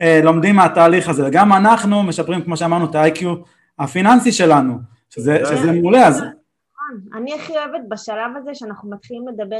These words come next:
Speaker 3: עם הילדים את השאלות, כי בדיוק פה הם מאתגרים אותך, כי את-, הם מפתיעים אותך עם השאלות שלהם, כי ה-, התמימות והחוסר ידע, איך שלא תסתכל על זה, יוצר לו, זה גורם להם להוציא שאלות שאליו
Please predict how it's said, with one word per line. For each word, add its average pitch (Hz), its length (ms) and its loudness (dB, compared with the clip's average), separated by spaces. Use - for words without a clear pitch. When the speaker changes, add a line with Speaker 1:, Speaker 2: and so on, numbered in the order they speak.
Speaker 3:
עם 226 140 -14
הילדים 196 540 -14
את - 120 -20
השאלות, 220 840 -10
כי 247 120 -14
בדיוק 311 540 -12
פה 370 80 -10
הם 359 60 -12
מאתגרים 247 580 -12
אותך, 381 260 -16
כי 247 140 -10
את-, 240 160 -16
הם 233 200 -12
מפתיעים 277 460 -14
אותך 427 160 -20
עם 240 180 -14
השאלות 247 500 -14
שלהם, 311 360 -14
כי 226 140 -8
ה-, 214 120 -8
התמימות 254 920 -10
והחוסר 302 500 -12
ידע, 262 460 -10
איך 311 100 -18
שלא 349 220 -12
תסתכל 240 380 -16
על 294 220 -14
זה, 359 80 -14
יוצר 339 580 -12
לו, 247 300 -10
זה 214 160 -14
גורם 254 300 -10
להם 330 120 -10
להוציא 247 380 -12
שאלות 254 460 -10
שאליו 247 240 -12